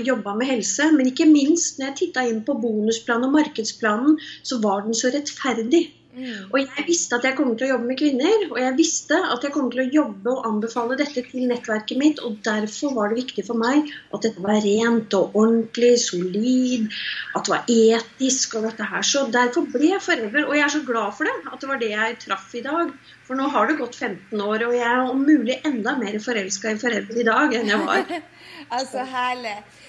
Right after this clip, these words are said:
Speaker 2: Så, så, em, når du valgte Forever-produktene, var du, var du ute etter et M L M-produkt da, i, i utgangspunktet, eller bare datt, datt det ned på trappa di?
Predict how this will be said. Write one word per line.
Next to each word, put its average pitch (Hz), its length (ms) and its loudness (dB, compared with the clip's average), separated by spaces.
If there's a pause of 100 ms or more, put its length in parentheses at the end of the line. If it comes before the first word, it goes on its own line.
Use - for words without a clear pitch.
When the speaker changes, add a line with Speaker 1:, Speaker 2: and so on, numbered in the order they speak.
(100)
Speaker 2:
Så, 403 140 -8 (240)
så, - 240 -12 (160)
em, 320 140 -8 (120)
når 349 160 -8
du 339 120 -8 (420)
valgte 311 420 -2
Forever-produktene, 233 960 -6
var 277 220 2
du, 285 60 -8 (280)
var 302 160 -4
du 262 140 -8
ute 381 400 -10
etter 262 260 -6
et 240 160 -4
M 226 160 -4
L 220 140 -6
M-produkt 226 480 -10
da, 196 80 -2 (260)
i, 233 120 -10 (200)
i 247 80 -10
utgangspunktet, 370 720 -12
eller 220 220 -4
bare 247 160 -2 (100)
datt, 277 300 -2
datt 285 400 -6
det 226 80 -12
ned 226 180 -10
på 190 80 -20
trappa 220 320 -8
di? 170 80 -8